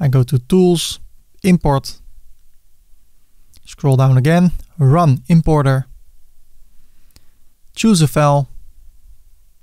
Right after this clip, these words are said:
the second one, open,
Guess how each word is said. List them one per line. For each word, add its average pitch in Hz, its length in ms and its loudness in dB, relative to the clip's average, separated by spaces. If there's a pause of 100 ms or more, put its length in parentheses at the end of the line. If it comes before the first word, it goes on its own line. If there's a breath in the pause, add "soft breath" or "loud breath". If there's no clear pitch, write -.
(600)
the 147 80 -8
second 147 420 0
one, 123 300 2 (1200)
open, 170 420 0